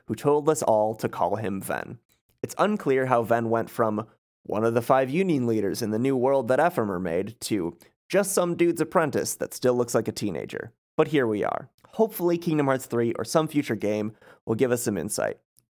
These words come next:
Xehanort consistently pushes Ven past his limits, and is consistently disappointed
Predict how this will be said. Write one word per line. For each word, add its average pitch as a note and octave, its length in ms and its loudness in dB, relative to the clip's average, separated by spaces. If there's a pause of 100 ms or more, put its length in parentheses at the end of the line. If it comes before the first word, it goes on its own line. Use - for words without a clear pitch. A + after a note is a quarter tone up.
(260)
Xehanort F#3 420 0
consistently F#3+ 680 0
pushes C3 400 0
Ven A2+ 220 2
past - 320 -2
his G#2 180 -4
limits, - 420 -8 (260)
and - 100 -2
is A2 120 -2
consistently A2 560 -2
disappointed E3 720 0